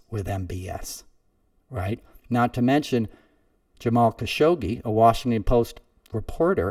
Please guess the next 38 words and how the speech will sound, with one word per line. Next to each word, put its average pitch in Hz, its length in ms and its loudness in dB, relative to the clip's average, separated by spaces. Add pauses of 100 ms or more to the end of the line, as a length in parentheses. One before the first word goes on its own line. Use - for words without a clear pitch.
and 117 120 -4
American 110 560 -2
citizen, 131 640 -4
was 95 200 -8
murdered 104 600 0
'cause 113 180 -4
he 110 100 -2
was 95 160 -6
sniffing 135 560 -2
in 131 280 0 (380)
to - 180 -10
M 104 180 -4
B 101 140 -2
S's 95 340 -4
corruption, - 560 -2 (1120)
right? 120 240 -6
And 113 120 -6
how, 135 160 0
how 139 220 0
many 147 160 2
times 139 320 0
do 127 60 -4
you 117 40 -2
think 135 260 0
Jared's 139 500 0
name 76 300 -8
came - 300 -10
up 82 180 -12
in 82 120 -12
that, - 240 -14 (420)
right? 101 320 -4
And 110 160 -4
then 123 140 0
they 120 100 0
kill 151 320 2
him 156 300 0
in 107 120 -4 (380)
Turkey. 131 560 0